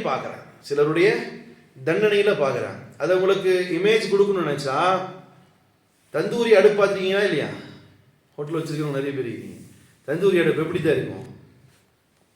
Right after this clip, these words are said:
அது மாதிரி ஒரு நெருப்பு, நெருப்பு அங்கே இருக்காமா. நரகத்துல அல்லாஹ் காப்பாத்தணும், என்னையும் காப்பாத்தணும், உங்களையும் காப்பாத்தணும், நம்முடைய சகோதரிகளையும் காப்பா-, சந்ததிகளையும் அல்லாஹ் காப்பாத்தணும். தந்தூரி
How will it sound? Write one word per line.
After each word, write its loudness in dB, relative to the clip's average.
அது 2
மாதிரி 6
ஒரு 4
நெருப்பு, 0
நெருப்பு 6
அங்கே 4
இருக்காமா. 0
நரகத்துல -2
அல்லாஹ் 0
காப்பாத்தணும், -6
என்னையும் -6
காப்பாத்தணும், -6
உங்களையும் -2
காப்பாத்தணும், -10
நம்முடைய -4
சகோதரிகளையும் 0
காப்பா-, -4
சந்ததிகளையும் 4
அல்லாஹ் 0
காப்பாத்தணும். -10
தந்தூரி 2